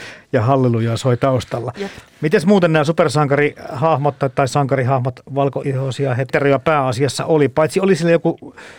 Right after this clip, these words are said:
Speaker 1: albumissa oli eri tavalla, mutta tässä elokuvassa oli joku suutelukohtaus.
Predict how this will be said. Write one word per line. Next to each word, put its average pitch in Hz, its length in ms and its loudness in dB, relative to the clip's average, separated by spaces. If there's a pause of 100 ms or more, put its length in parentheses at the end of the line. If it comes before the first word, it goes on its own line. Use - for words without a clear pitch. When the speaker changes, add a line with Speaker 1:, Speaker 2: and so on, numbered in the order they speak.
(460)
Speaker 1:
albumissa 147 460 0
oli 147 100 0
eri 143 120 2
tavalla, 123 320 -2
mutta 120 160 -6
tässä 127 320 -4
elokuvassa 123 360 -4
oli 120 60 -4
joku 120 140 -6
suutelukohtaus. - 960 -6